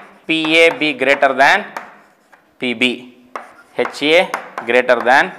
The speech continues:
H B. The only difference I will have to make is,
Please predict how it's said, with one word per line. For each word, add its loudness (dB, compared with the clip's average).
H -8
B. -10
The -2
only 4
difference 2
I 6
will 2
have 2
to -4
make 0
is, -4